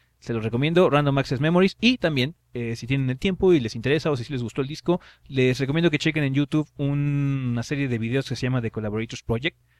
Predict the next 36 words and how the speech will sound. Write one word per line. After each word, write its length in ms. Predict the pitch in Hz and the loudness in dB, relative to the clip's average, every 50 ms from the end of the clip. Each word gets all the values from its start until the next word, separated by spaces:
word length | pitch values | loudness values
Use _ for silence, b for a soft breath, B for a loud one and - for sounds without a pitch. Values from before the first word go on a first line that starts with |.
| _ _ _ | _ _ _
de 160 | - 113 110 | -10 -8 -6
Random 300 | 107 117 120 120 120 117 | -4 -2 -2 0 0 -2
Access 240 | 120 113 - 113 101 | -2 -4 -6 -6 -4
Memories, 320 | 113 117 127 139 160 - - | -4 -2 -2 -2 -4 -4 -6
que 100 | - - | -8 -6
son 240 | - 135 135 131 | -4 -4 -4 -2
todos 140 | - 156 156 | -2 -2 -2
los 100 | 151 - | 0 -2
colaboradores 540 | - 131 123 120 120 120 123 135 139 131 - | -2 -2 0 0 2 2 0 0 -2 -4 -6
que 100 | - 110 | -8 -8
trabajaron 400 | - 110 110 120 123 139 135 127 | -6 -6 -6 -4 -4 -4 -4 -4
en 60 | 117 | -4
el 40 | 113 | -6
disco, 320 | 117 123 - - 185 254 - _ _ _ _ - _ _ _ - | -8 -12 -6 -6 -6 -6 -6 _ _ _ _ -20 _ _ _ -8
junto 240 | - 120 113 113 | -6 -4 -4 -4
con 140 | 110 110 110 | -4 -4 -4
Daft 160 | 117 113 - | -4 -6 -2
Punk, 220 | - 180 208 233 - - - _ _ _ | -2 -2 -2 -2 -6 -12 -16 _ _ _
eh, 240 | - 113 110 110 110 | -8 -6 -4 -4 -2
hablando 300 | 120 143 180 185 185 185 | 0 0 2 2 2 0
sobre, 340 | - 185 165 160 156 156 156 | 0 0 0 2 2 2 0
pues, 160 | - - - | -2 -4 -4
el 160 | 160 123 151 | -4 -2 0
proceso 240 | 143 160 156 185 175 | 0 0 2 0 0
creativo 360 | - 170 156 - 175 165 156 | 0 0 0 0 0 0 0
que 120 | - 147 135 | 0 0 0
llevaron, 320 | 139 135 151 143 127 123 | 2 2 2 0 0 -2
¿no? 200 | 143 160 156 - _ | -4 -6 -6 -8 _
Particularmente 560 | - 120 117 123 117 127 127 123 127 127 123 120 | -10 -8 -8 -6 -4 -2 -2 -2 -2 -2 -4 -4
en 60 | 110 | -4
cada 140 | - 117 120 | -2 -2 -2
uno 100 | 120 120 | -2 -2
de 60 | 107 | -4
los 100 | 104 - | -6 -6
tracks 260 | - 117 113 - - | -6 -6 -6 -6 -8
que, 220 | - 107 98 95 | -8 -6 -8 -8